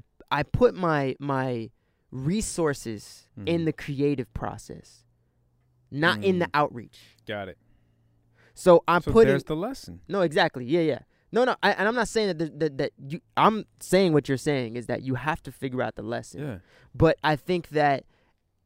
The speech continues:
Speaker 1: if I'm going to be a case study for everybody who is out there, like, I'm literally in the midst of failure.
Speaker 2: Mm-hmm.
Speaker 1: I'm literally in the,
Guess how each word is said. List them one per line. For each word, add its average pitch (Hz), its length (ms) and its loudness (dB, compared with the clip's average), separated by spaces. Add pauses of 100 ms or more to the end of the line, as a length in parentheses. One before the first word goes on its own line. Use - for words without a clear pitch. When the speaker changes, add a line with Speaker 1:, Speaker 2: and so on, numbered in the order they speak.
(320)
Speaker 1:
if 165 180 4
I'm 175 160 0
going 170 240 0
to 165 60 0
be 147 180 2
a 120 60 0
case 180 300 -2
study 139 260 2
for 131 160 -2
everybody 120 480 -2
who 135 180 -4
is 127 80 0
out 127 200 0
there, 123 120 0
like, 117 220 -6
I'm 156 320 4
literally 170 420 2
in 165 160 -2
the 156 60 4
midst 147 560 -4
of 143 100 -2
failure. 117 500 -6 (160)
Speaker 2:
Mm-hmm. 92 260 -14
Speaker 1:
I'm 147 260 4
literally 165 500 4
in 165 360 2 (180)
the, 127 360 -2